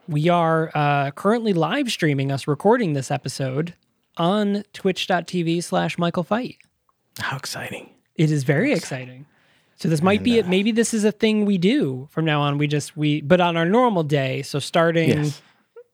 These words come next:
Speaker 1: next week, we do it
Speaker 2: Not,
Speaker 1: on a
Speaker 2: not
Speaker 1: Sunday.
Speaker 2: Yeah.
Speaker 1: Yeah.
Speaker 2: Wait.
Speaker 1: So it'd be Sunday,
Speaker 2: Well,
Speaker 1: June twentieth.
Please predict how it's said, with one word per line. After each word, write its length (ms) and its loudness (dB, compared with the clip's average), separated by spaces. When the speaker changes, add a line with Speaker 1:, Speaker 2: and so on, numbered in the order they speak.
Speaker 1:
next 540 -2
week, 480 -8
we 160 2
do 140 4
it 80 4
Speaker 2:
Not, 40 2
Speaker 1:
on 120 0
a 40 4
Speaker 2:
not 120 2
Speaker 1:
Sunday. 480 -4
Speaker 2:
Yeah. 560 0
Speaker 1:
Yeah. 340 -4
Speaker 2:
Wait. 340 -4
Speaker 1:
So 120 0
it'd 80 2
be 180 2
Sunday, 480 2
Speaker 2:
Well, 80 -10
Speaker 1:
June 320 0
twentieth. 560 -4